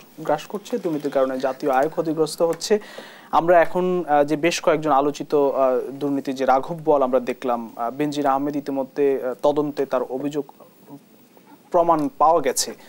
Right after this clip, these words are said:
এমনটি আমরা দুদকের পক্ষ থেকে শুনেছি। কিন্তু এর আসলে দৃষ্টান্তমূলক শাস্তি আমরা দেখব কিনা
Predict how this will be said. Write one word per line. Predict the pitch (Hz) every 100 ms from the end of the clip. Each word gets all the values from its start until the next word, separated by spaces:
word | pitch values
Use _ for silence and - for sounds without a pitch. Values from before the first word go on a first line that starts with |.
| - -
এমনটি | 135 143 156
আমরা | 143
দুদকের | 135 147 139
পক্ষ | 131 - -
থেকে | 170 165
শুনেছি। | - 170 175 - 247 - - - -
কিন্তু | 190 -
এর | 180 196
আসলে | 190 190
দৃষ্টান্তমূলক | 160 151 - 165 160 147 -
শাস্তি | 156 - - 147
আমরা | 131 127 123 - -
দেখব | 135 139 139
কিনা | 143 120 113